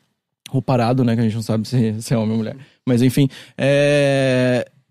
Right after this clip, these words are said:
tenta pensar que, tipo, uma coisa que o Matthew McConaughey falou uma vez, quando ele, quando ele ganhou o Oscar,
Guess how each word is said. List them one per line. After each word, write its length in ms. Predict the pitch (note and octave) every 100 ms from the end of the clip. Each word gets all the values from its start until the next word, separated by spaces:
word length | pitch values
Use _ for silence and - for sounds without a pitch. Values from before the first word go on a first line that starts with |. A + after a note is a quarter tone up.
| _ _ _ _ _ -
tenta 220 | G3 G#3
pensar 500 | - F#3+ D#3+ E3 D#3
que, 140 | D3 D#3
tipo, 1120 | D#3 - D3+ D3 D3 C#3 C3+ B2+ B2 A#2+ A#2+
uma 140 | D#3+ D#3
coisa 240 | F#3+ F3+
que 100 | F3
o 40 |
Matthew 260 | D#3+ G3+ F#3+
McConaughey 520 | D#3+ F3 E3 C#3+ B2+
falou 440 | A#2 C3+ C#3+ C3+ A#2+
uma 180 | B2+
vez, 220 | A#2+ C3 A2+
quando 160 | C3+
ele, 80 | B2+
quando 180 | E3+ F3+
ele 80 | E3+
ganhou 220 | F3+ F#3+
o 20 |
Oscar, 420 | D#3 C#3+ - G#2